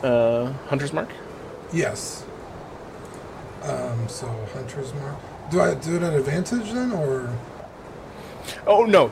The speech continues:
Speaker 1: So because the creature's
Speaker 2: Okay.
Speaker 1: out in the open, it just, uh, if you hit, you deal an extra one D six damage. Um,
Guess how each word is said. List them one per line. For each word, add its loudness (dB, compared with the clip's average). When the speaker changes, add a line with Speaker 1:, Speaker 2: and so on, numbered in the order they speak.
Speaker 1:
So 8
because 6
the 4
creature's 6
Speaker 2:
Okay. 10
Speaker 1:
out 10
in -2
the 8
open, 8
it 8
just, 6
uh, 10
if 6
you 4
hit, 8
you 0
deal 8
an 8
extra 6
one 8
D 6
six 4
damage. 6
Um, 6